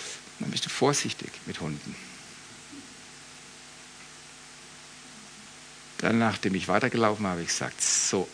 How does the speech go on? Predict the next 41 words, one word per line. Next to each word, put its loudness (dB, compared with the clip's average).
ein“, 6
und 0
du 2
wolltest 4
nicht 4
gehört 4
haben. -2
<laughs> 2
Weil 10
ich 10
habe 8
mich 6
geärgert. 10
Ich 6
habe 8
mich 8
geärgert. 8
Ich 6
habe 6
mich 12
nicht 12
respektiert 6
gefühlt. 4
„Ah, 12
Theo, 10
was 6
du 4
sagen 10
willst, 8
ist 8
Zahn 10
um 6
Zahn, 8
Auge 8
um 8
Auge.“ 8
Ja, 4
manchmal 4
lebe 4
ich -4
danach. -2